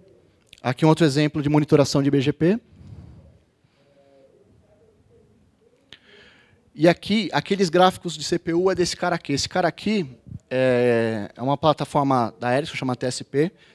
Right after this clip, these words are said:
Telecom Platform Server. Ela trabalha com trinta, quarenta C P Us sem disco. Então, nesse cara, eu não consigo rodar, por exemplo, Python, eu não, se eu não tiver o,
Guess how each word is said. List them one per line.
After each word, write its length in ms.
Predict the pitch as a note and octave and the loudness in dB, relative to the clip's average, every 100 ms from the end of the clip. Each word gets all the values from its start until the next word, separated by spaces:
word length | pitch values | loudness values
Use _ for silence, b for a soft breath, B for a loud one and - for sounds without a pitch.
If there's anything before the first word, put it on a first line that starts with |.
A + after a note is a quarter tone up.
| - | -4
Telecom 460 | F#3+ D3+ D3+ D3+ | -2 0 0 -2
Platform 560 | - C#3+ C#3 - C3 B2+ | -6 -10 -10 -8 -8 -8
Server. 420 | - C3+ D3+ G3+ - _ _ b b b b b b _ | -8 -6 -6 -10 -14 _ _ b b b b b b _
Ela 200 | B2 D3+ | 0 2
trabalha 360 | E3+ D#3+ E3 E3+ | 4 4 4 2
com 120 | D#3+ | -2
trinta, 280 | F3+ F#3 F#3 | -2 -2 -2
quarenta 500 | F3 E3 D#3+ D#3+ C#3 | 0 0 0 -2 -2
C 160 | - | -4
P 180 | - D#3+ | -2 2
Us 380 | D3 E3+ E3+ - - | 4 2 0 -6 -10
sem 420 | - D#3+ D#3+ C#3+ | -2 0 2 0
disco. 440 | C3+ G3+ - - _ _ b b b | 0 -2 -4 -14 _ _ b b b
Então, 240 | C3+ D3+ D#3+ | -2 4 4
nesse 200 | E3+ - | 4 -2
cara, 200 | E3 D#3 | -2 0
eu 40 | |
não 100 | D#3+ | 0
consigo 420 | F3+ E3+ - D#3 | 0 -2 -2 -6
rodar, 360 | D3+ D3+ C#3+ D3 | -4 -2 -2 -2
por 120 | C#3+ | 0
exemplo, 280 | B2+ D3 D3 | 2 0 -2
Python, 420 | - C#3+ D#3+ C3+ | 0 0 0 -2
eu 40 | C#3+ | 0
não, 220 | C#3+ A#2 | 0 -2
se 120 | - | 0
eu 40 | |
não 120 | D3 D#3+ | 0 0
tiver 260 | B2+ C#3 | 0 0
o, 80 | C#3 | 0